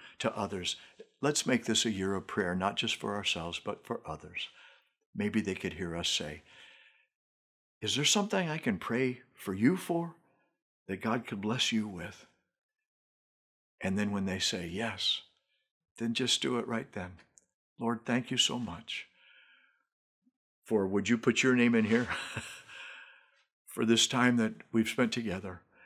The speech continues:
And I pray that whatever need is weighing upon their heart and mind today, that they would sense your spirit saying, "Ask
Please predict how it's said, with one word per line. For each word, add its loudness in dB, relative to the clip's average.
And 4
I 6
pray 4
that -2
whatever 0
need 0
is -6
weighing -2
upon -6
their -2
heart -4
and -4
mind -6
today, -14
that -8
they 0
would 0
sense 2
your -2
spirit 2
saying, -2
"Ask -2